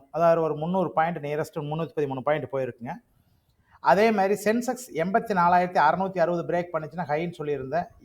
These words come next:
எண்பத்தி நாலு தொள்ளாயிரத்தி ஆறு வரைக்கும் போயிருக்கு சார். ஒரு இருநூத்தி something, அ, பாயிண்ட் போயிருக்கு. நேத்து ஈவினிங் கொடுத்தது வந்து மார்னிங் சேஞ்சஸ் இருந்தனால again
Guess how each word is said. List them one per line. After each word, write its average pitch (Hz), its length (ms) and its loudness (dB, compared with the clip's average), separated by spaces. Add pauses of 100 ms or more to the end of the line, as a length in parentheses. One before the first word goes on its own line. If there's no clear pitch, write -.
எண்பத்தி 180 420 -4
நாலு 156 200 0 (120)
தொள்ளாயிரத்தி 147 420 0
ஆறு 135 120 0
வரைக்கும் 135 200 -6
போயிருக்கு 123 240 -10
சார். 131 160 -6
ஒரு 127 160 -6
இருநூத்தி 143 360 -8 (800)
something, 170 320 2 (180)
அ, 139 80 8 (540)
பாயிண்ட் 156 340 2
போயிருக்கு. 131 360 0 (1400)
நேத்து 240 260 4 (120)
ஈவினிங் 262 280 2
கொடுத்தது 202 320 2
வந்து 190 220 2
மார்னிங் 190 320 4
சேஞ்சஸ் 190 260 4
இருந்தனால 170 380 6
again 202 200 6